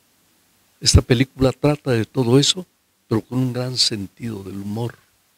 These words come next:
Es graciosa, es sabrosa, es pícara. Y, y, y transcurre, como decía yo al principio, como cuando se abre una, una ventana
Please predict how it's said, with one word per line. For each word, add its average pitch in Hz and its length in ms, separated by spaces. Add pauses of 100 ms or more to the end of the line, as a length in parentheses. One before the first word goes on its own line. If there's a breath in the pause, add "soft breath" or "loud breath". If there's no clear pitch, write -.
(320)
Es - 80
graciosa, 131 720
es 117 120
sabrosa, 120 760 (460)
es - 320 (180)
pícara. 82 600 (1400)
Y, 120 320 (100)
y, 127 300
y 107 40
transcurre, 135 840 (140)
como 113 240
decía 110 420
yo 107 140
al 107 80
principio, 139 720 (1900)
como 110 200
cuando 113 340
se - 160
abre 110 240
una, 101 480 (480)
una 113 160
ventana 127 640